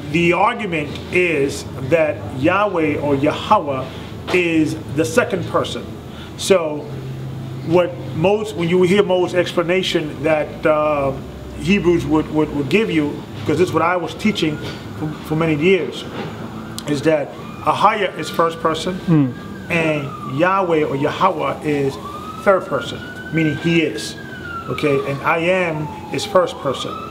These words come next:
Speaker 1: So when Moses called the Most High's name, he said, "He is," which is Ahiah. Oh, I'm sorry, uh, Salakim, uh, Yahweh or Yahweh. Through our research, we saw that that name was inserted much later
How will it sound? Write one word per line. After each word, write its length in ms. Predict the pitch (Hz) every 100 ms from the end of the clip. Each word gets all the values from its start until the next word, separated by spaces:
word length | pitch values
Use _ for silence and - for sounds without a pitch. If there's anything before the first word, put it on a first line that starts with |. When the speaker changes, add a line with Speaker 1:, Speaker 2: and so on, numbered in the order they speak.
| - - -
Speaker 1:
So 360 | - 175 151 135
when 200 | 147 151
Moses 600 | 180 208 175 180 165 - - - - - - - -
called 560 | 196 190 170 165 160 - - - - - -
the 80 | 165
Most 240 | 170 165
High's 280 | 175 156 131
name, 340 | 196 220 175
he 120 | 139 160
said, 300 | - 156 147 - - -
"He 200 | 175 170
is," 380 | 202 180 156 - 147
which 180 | 143
is 200 | 151 143 1077 1077
Ahiah. 340 | - 1077 1077 1077 1077 1077
Oh, 120 | 1077 1077
I'm 180 | 1077
sorry, 180 | 1077 1077
uh, 200 | 1047 1047 988
Salakim, 340 | 960 932 932 880 855 831 807
uh, 260 | 807 - - 932
Yahweh 520 | 1077 185 - 1077 1077
or 180 | 1077 1077
Yahweh. 1120 | 170 1077 1077 1077 1077 1077 1077 - 1077 1077 1077
Through 120 | 156
our 280 | 175 214 202
research, 500 | 208 226 - 170 135
we 140 | 160
saw 300 | 180 185 170
that 120 | 151
that 220 | 160 170 165
name 180 | 175
was 180 | 156 -
inserted 460 | 147 131 185 170 139
much 220 | 151 127
later 300 | 156 185 226